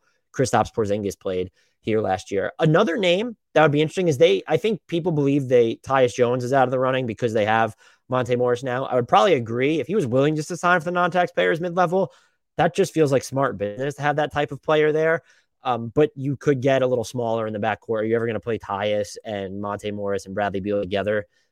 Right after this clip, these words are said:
Probably not. I mean, you could. I just don't know how good defensively you would wind up being in those situations, as good as Tyus Jones and Monte Morris can be in their own respective roles. Uh, Gary Harris could be an option. Again, smaller, not that long, but very complimentary, feisty on D.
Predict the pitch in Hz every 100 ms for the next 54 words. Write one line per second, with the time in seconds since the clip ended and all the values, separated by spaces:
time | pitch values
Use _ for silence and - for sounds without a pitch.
0 | _ _ - 104 92 90 101 135 139 -
1 | 165 165 117 - _ _ 131 113 131 127
2 | 113 123 113 120 107 101 120 117 104 101
3 | 98 101 95 98 95 104 95 98 92 -
4 | 101 95 95 104 104 98 120 107 95 113
5 | 107 98 107 101 95 98 95 98 95 92
6 | - 95 98 98 92 98 92 90 92 90
7 | - _ _ _ 110 113 104 95 117 107
8 | 98 - _ _ _ - - 135 156 190
9 | 143 147 180 - 165 175 175 170 185 175
10 | - 120 139 104 - 135 147 151 151 139
11 | 139 135 139 131 120 123 143 117 104 135
12 | 135 117 131 117 123 117 120 117 123 123
13 | - 127 113 107 113 117